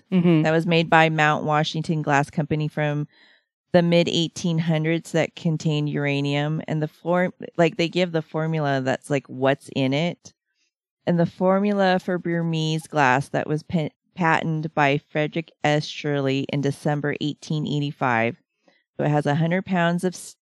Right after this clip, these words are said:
Speaker 2: white sand, thirty-six pounds of lead oxide, which was refined, twenty-five pounds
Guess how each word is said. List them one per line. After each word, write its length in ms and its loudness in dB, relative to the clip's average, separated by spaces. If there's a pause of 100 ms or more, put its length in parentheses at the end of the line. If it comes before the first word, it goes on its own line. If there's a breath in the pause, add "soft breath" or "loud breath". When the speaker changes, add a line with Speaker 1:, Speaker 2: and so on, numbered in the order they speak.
Speaker 2:
white 320 2
sand, 500 -4 (560)
thirty-six 640 -2
pounds 500 0
of 200 -6
lead 260 2
oxide, 680 0 (420)
which 220 -8
was 180 -6
refined, 640 -2 (640)
twenty-five 680 2
pounds 680 -2